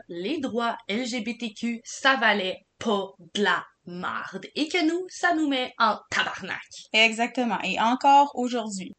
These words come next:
Speaker 2: Pour récapituler, après notre petit, pas outburst, mais juste nous qui relate des faits, je voulais juste dire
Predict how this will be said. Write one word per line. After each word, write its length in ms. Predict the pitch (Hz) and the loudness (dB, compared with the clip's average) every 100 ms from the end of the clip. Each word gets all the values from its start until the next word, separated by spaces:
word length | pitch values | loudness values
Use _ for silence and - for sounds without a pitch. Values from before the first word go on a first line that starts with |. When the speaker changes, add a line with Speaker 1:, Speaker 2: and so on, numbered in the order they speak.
| _ | _
Speaker 2:
Pour 160 | - 311 | 2 4
récapituler, 760 | 359 262 247 196 220 208 254 262 - | 4 2 0 -4 -4 -2 -2 -2 -4
après 480 | 202 - - 208 | -6 -6 -6 -4
notre 320 | 208 180 - 202 180 | -2 -6 -8 -10 -8
petit, 680 | 196 185 - - 202 202 202 - _ | -8 -10 -12 -10 -6 -6 -8 -12 _
pas 360 | 427 - 185 202 | 0 4 6 6
outburst, 580 | 202 - 185 220 - - | 4 -4 -4 -2 -4 -6
mais 160 | 180 | -6
juste 500 | 190 208 202 - - - | -6 -6 -6 -8 -12 -12
nous 320 | 202 214 233 | -2 2 2
qui 160 | 196 226 | 0 -2
relate 300 | 180 180 190 | 2 2 2
des 160 | 180 | -4
faits, 360 | 180 - 165 269 - _ _ - | -10 -10 -10 -10 -14 _ _ -20
je 80 | 214 | -8
voulais 140 | 208 202 | -4 -4
juste 220 | 220 196 | -4 -4
dire 320 | 226 233 233 | -4 -2 -4